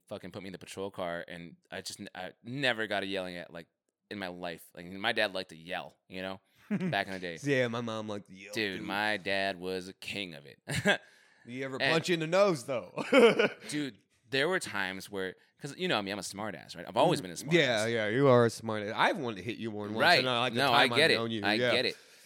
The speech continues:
Speaker 1: There are times where when I was a kid, my dad always thought I was trying to fight him, and I'm just, I'm trying to make a joke, you know?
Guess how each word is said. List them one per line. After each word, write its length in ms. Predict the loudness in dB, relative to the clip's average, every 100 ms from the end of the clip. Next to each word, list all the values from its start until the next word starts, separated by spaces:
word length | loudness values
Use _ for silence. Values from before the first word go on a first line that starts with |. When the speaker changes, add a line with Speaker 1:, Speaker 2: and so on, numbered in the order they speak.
| _ _ _ _ _
Speaker 1:
There 200 | -2 2
are 60 | 2
times 400 | 2 0 0 -2
where 200 | -2 -2
when 100 | -2
I 80 | -4
was 100 | -4
a 60 | -8
kid, 280 | -6 -6
my 140 | -4 -4
dad 180 | -2 0
always 220 | -2 -4
thought 120 | -4
I 40 |
was 100 | -4
trying 200 | -6 -10
to 60 | -10
fight 280 | -6 -2 -2
him, 100 | -2
and 80 | -8
I'm 100 | -10
just, 180 | -12 -14
I'm 80 | -12
trying 140 | -10
to 40 | -10
make 120 | -12
a 40 |
joke, 420 | -12 -10 -8 -10 -18 _ _
you 100 | -12
know? 240 | -8 -6